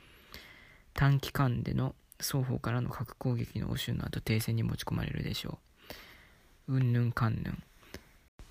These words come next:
この結果として、すべての西側、先進諸国で、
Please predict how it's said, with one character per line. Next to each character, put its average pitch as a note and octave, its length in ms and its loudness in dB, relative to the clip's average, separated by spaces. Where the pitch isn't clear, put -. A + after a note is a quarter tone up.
こ - 160 2
の C#3 140 6
結 - 240 2
果 C3 140 4
と - 120 -2
し - 140 -2
て、 - 120 -4
す - 220 4
べ B2 120 6
て A#2+ 140 2
の G#2+ 60 2
西 G#2+ 280 6
側、 G2+ 320 4
先 A#2 260 4
進 A2+ 220 6
諸 - 160 4
国 - 280 0
で、 - 140 -4